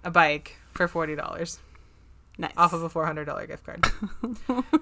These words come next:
Speaker 1: So that was real cool. <laughs>
Speaker 2: Yeah.
Speaker 1: That was, that was, like, the sweetest come up ever. And, like, part of me was like, "I wanna tell them,"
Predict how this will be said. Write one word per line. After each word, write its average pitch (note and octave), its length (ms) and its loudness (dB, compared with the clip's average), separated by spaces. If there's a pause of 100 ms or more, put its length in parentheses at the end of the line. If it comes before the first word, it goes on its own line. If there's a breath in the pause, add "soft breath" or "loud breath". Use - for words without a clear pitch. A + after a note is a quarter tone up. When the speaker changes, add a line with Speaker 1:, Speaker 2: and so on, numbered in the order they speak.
(140)
Speaker 1:
So E3+ 80 -2
that D#3 140 2
was E3+ 180 -4
real D#3 140 -4
cool. E3 280 -2 (460 loud breath)
<laughs> - 640 -4
Speaker 2:
Yeah. E3 180 -4 (1080 loud breath)
Speaker 1:
That F3+ 120 4
was, F3 100 2 (180)
that G3+ 140 12
was, A3 140 10
like, A#3+ 120 8
the A#3 120 8
sweetest F3+ 340 0
come E3+ 140 2
up D#3+ 120 2
ever. D3+ 320 -2 (380 loud breath)
And, G#3+ 140 6
like, G#3+ 260 6 (720 soft breath)
part A#3+ 220 12
of D4+ 60 8
me D4 120 4
was C4 120 4
like, G#3 220 8
"I G3+ 100 4
wanna A3+ 220 8
tell A3+ 220 10
them," F#3+ 360 2